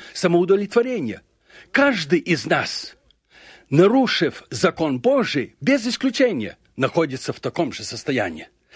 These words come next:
Так что по существу нет разницы между осуждённым на смертную казнь злодеем и любым так называемым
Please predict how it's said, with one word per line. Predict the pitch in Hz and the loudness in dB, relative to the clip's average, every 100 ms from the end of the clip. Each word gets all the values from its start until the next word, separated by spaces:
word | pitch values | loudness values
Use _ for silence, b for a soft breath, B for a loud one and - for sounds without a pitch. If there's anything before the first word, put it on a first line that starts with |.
| B B | B B
Так | 196 196 | 0 0
что | 196 | 0
по | - 185 | -2 -2
существу | - - 190 - 269 | -2 -2 -4 -2 0
нет | 254 269 - | 2 0 0
разницы | 165 113 123 113 131 | 0 0 -2 -4 0
между | 139 175 123 143 - | 2 2 2 -4 -2
осуждённым | 170 - 156 101 104 147 151 156 185 202 B B | -4 -2 -4 -4 0 2 2 2 0 -2 B B
на | 165 | -2
смертную | - 165 165 - 151 | 0 0 0 0 -2
казнь | 143 165 139 131 | 0 -2 -2 -4
злодеем | 101 131 117 143 156 202 226 B B | -2 -2 2 2 2 2 -4 B B
и | 180 | 0
любым | 160 156 202 285 170 B B - | 4 4 4 2 0 B B 0
так | 165 - | 0 2
называемым | 143 131 117 123 196 139 117 110 | -2 0 0 0 2 2 0 -2